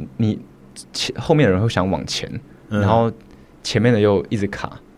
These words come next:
Speaker 1: 就你等于在中间一直上上下下，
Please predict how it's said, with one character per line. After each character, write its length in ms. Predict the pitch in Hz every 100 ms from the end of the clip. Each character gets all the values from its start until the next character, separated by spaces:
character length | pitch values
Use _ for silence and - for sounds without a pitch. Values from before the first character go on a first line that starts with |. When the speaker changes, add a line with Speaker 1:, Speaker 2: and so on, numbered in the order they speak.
| - -
Speaker 1:
就 120 | 170
你 100 | 131
等 140 | 98
于 20 |
在 160 | 110 120
中 260 | 101 110 101
间 240 | 101 101 -
一 80 |
直 180 | 107 95 90
上 200 | - 101
上 140 | 98
下 180 | 98 -
下， 240 | - -